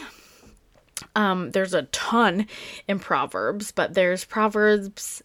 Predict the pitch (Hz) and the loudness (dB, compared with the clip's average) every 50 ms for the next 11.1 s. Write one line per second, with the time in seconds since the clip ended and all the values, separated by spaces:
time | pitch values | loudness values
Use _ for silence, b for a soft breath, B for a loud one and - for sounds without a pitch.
0 | _ _ - 202 202 196 190 185 202 196 196 - 190 - - - - 320 320 320 | _ _ 2 4 4 4 2 2 0 -2 0 0 0 0 0 -2 0 0 2 2
1 | 330 330 - - 247 214 196 - 202 196 196 190 196 190 - 185 190 190 - - | 0 -2 2 6 6 6 6 6 2 2 4 4 4 2 0 0 0 0 0 0
2 | - - - - 190 185 185 185 190 190 190 190 196 196 190 190 185 180 185 180 | -4 -8 -4 -2 -2 0 0 0 0 0 0 0 0 0 0 0 2 0 2 2
3 | 208 185 185 180 185 180 - - B B B B B B B B B B B B | 2 4 4 4 2 0 -4 -8 B B B B B B B B B B B B
4 | _ - - - - 247 240 - 339 392 - 262 - - - - 208 202 190 185 | _ -8 -6 0 2 2 2 4 2 0 0 -2 -6 -10 -6 -4 -2 0 0 0
5 | 185 190 196 180 175 - 190 185 170 - - - - - 233 233 233 220 - - | 0 0 0 0 2 4 4 4 4 2 -2 -6 -2 0 2 4 4 2 2 2
6 | 240 226 202 180 175 - - - - - 226 214 214 - - 254 254 240 247 233 | 4 4 4 4 4 0 -2 -4 0 0 2 2 2 0 2 2 4 4 4 2
7 | - 175 185 185 - - - 220 202 202 208 - - - - - 196 185 175 - | 2 0 -4 -4 -6 -4 0 2 2 4 2 2 -2 -6 -10 -8 -6 -6 -6 -8
8 | - - - - - - - _ - 180 170 147 - 131 190 202 b b b b | -10 -12 -12 -12 -14 -16 -14 _ -10 -8 -8 -8 -8 -8 -10 -12 b b b b
9 | b b b b b _ _ _ _ _ - _ b b b b b b b b | b b b b b _ _ _ _ _ -20 _ b b b b b b b b
10 | - 190 - - 196 185 180 185 180 - - - 165 139 160 226 294 381 440 427 | -10 -10 -4 -2 0 0 0 -2 -4 -4 -2 -2 -2 0 2 4 6 6 6 4
11 | - | 2